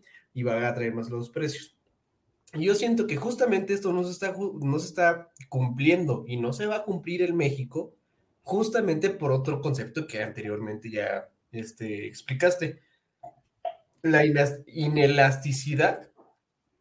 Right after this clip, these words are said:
que hay para la gasolina. La gasolina la vas a necesitar sí o sí, el precio que esté. Y aunque tú bajes un poco el precio de la gasolina,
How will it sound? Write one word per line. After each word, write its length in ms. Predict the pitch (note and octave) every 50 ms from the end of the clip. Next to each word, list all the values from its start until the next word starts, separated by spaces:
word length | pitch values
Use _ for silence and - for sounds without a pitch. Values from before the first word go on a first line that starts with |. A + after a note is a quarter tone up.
| _ _ _ _ _ _ _ - - -
que 200 | - C3+ C3 C3+
hay 260 | C3+ D3 E3+ E3+ -
para 240 | - C#3+ B2+ B2 A#2+
la 140 | A#2 A#2 A#2
gasolina. 640 | A2+ A2 A2 - A2 G#2+ A#2 B2+ A#2+ A#2 - - - - - _ _ _ _ _ _ _
La 160 | - B2 B2+
gasolina 460 | C3 C3 C3 C3+ C#3 C3+ D3+ F#3 F#3+
la 120 | F#3 E3+ C#3
vas 180 | C#3 C#3+ C#3
a 60 | C#3 E3
necesitar 420 | D3 C3 - - C#3+ C#3 - -
sí 420 | - - - - G3+ A3 A#3 - - -
o 100 | C3+ C3
sí, 520 | - - - G#3+ - D#4 - - - - _ -
el 140 | C3+ C3
precio 320 | - C3+ C3 C3+ C3+ C3 -
que 80 | -
esté. 460 | A#2+ - - - D3 C#3+ C#3 - - - _ _ _ _ _ _ _ -
Y 80 | C#3+
aunque 300 | C#3 C#3 C#3 C#3 C3 C#3
tú 220 | C3+ - G3+ A3 A3+
bajes 380 | B3 B3 B3 A#3+ A#3 A#3 -
un 140 | A3 G3+ -
poco 360 | G#3 G#3+ G#3 G#3 G3 G3 G3+
el 140 | F3+ C#3 B2+
precio 260 | C3+ D3 D3 - F3+
de 80 | E3+ E3
la 120 | D3+ C#3
gasolina, 760 | B2+ B2+ A#2 A#2+ - A#2 A#2 A#2 B2 C3 C#3+ - - - -